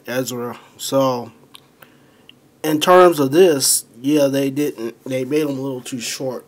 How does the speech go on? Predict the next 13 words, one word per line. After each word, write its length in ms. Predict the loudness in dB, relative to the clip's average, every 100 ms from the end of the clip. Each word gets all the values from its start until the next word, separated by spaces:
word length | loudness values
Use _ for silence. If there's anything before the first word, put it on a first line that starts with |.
| _
but 220 | -18 -18 _ -20 -20 -10
he 180 | -8 -8
should 140 | -12
be 80 | -14
compared 580 | -16 -12 -6 -4 -6 -10
to 220 | -12 -10
these 280 | -8 -8 -8
figures, 460 | -12 -14 -16 -16
not 260 | -16 -16 -16
to 120 | -16
anybody 560 | -14 -14 -14 -14 -12 -12
else. 300 | -12 -14 -14
So, 260 | -12 -14